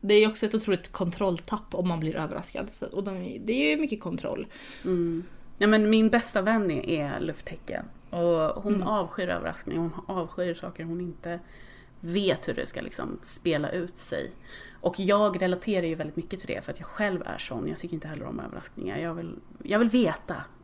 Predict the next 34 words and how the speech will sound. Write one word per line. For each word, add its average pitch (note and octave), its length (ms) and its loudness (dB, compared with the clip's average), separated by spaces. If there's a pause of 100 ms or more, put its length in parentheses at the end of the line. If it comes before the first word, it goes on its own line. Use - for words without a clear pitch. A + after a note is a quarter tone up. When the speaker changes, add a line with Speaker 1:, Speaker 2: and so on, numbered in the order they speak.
(800)
Speaker 1:
Och A3 80 6
jag A3+ 240 6
relaterar A3 440 6
ju F3+ 140 4
exakt F3 320 -2
noll F3+ 280 4
procent F3+ 380 2
eftersom E3+ 220 -2
att - 140 -8 (120)
det G#3+ 180 10
finns G#3+ 440 6
väl A#3 100 8
inget A3+ 320 10
roligare E3 720 6 (380)
än C4+ 280 12
att - 160 12
få C#4+ 280 12
en C#4 200 10
<laughs> - 40 12
överraskning. C4+ 920 12 (260)
Speaker 2:
Ja, - 120 8
Speaker 1:
Något - 120 8
Speaker 2:
nej. A3 260 12 (180)
Speaker 1:
helt F#4+ 420 12
oförutsett. D4 1040 12
Man D4 140 10
bara, C#4+ 300 10
"Åh!" - 280 10 (680)
Och B3 120 4
så B3 100 6
får B3+ 140 4
man A#3 180 8
utforska G3 380 2
det. G#3+ 140 6